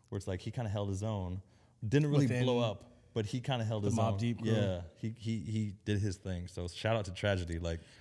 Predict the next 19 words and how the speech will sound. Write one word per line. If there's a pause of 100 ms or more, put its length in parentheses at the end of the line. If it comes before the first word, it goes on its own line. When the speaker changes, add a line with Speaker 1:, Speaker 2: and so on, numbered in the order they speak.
(460)
Speaker 1:
I
forgot
how
much
I
appreciated
him. (400)
Speaker 2:
I
still
think
that's
one
of
my
favorite
beats
of
all
time.